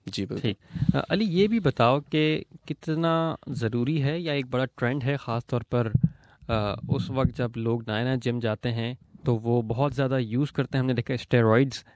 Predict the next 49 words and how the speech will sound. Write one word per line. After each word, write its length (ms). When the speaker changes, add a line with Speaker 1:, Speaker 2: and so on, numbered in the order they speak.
Speaker 2:
یا 80
steroids 420
کی، 100
جیسے 260
آپ 80
ذکر 200
کیا، 180
drugs 320
نہ 160
بھی 80
یوز 120
کریں، 200
جو 100
protein 360
powders 540
ہوتے 260
ہیں، 220
یا 80
سپلیمنٹس 640
کو 140
کہا 220
جاتا 280
ہے، 60
ان 160
کی 140
کتنی 320
اہمیت 260
ہے، 60
کتنا 220
ضروری 380
ہے، 140
اور 200
وہ 240
ہیلتھ 220
point 220
آف 100
view 120
سے 80
کتنا 260
صحیح 220
ہے 80
یا 140
غلط؟ 280
Speaker 1:
آم، 260
protein 600
supplements 680
بہت 280
ضروری 400
ہے، 40